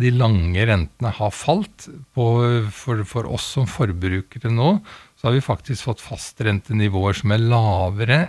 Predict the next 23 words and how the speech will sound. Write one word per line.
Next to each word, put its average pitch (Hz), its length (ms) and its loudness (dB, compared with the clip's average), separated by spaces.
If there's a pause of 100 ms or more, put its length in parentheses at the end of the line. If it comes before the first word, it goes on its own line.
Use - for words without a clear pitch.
enn 98 160 4
det 101 100 0
flytende 107 520 0
rentenivået. 87 500 -4 (220)
Det 120 200 0
betyr 143 520 2
at 131 160 -4
du 127 120 -2
kan 123 180 2 (100)
binde 98 320 4
en 135 160 2
ti 95 160 0 (160)
års 98 160 0
fastrente 101 640 -4
på 107 200 0
boliglån 107 420 2 (360)
til 104 140 -2
cirka, - 480 -2 (160)
eh, 101 320 2
to 95 320 -4
komma 95 240 -2
syttifem 90 640 -4
prosentpoeng, 120 800 0